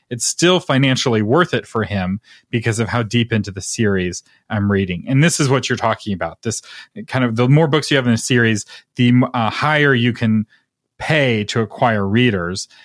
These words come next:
And it kinda gives you a competitive advantage 'cause the person with seven books can bid more than the person with five books, who can bid more than the person with just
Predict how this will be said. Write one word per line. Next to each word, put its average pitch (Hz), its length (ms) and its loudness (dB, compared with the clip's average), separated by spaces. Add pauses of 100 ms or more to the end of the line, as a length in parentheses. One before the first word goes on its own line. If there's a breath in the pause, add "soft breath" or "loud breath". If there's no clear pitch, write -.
(140 soft breath)
And 127 120 0
it 123 60 0
kinda 170 240 0
gives 151 160 2
you 135 100 4
a 120 60 2
competitive 120 480 0
advantage 104 640 -2
'cause 107 160 -6
the 104 120 -4 (220 soft breath)
person 127 240 -2
with 113 80 2
seven 135 320 2
books 110 260 0
can 110 200 0
bid 107 320 0 (200 soft breath)
more 117 360 4
than 107 140 2
the 104 60 0
person 107 300 -4
with 95 80 -4
five 113 320 2
books, - 280 -4
who 104 100 -2
can 95 160 -4
bid 98 160 0
more 104 200 2
than 101 120 0
the 98 80 0
person 101 280 -4
with 90 100 -6
just - 260 -8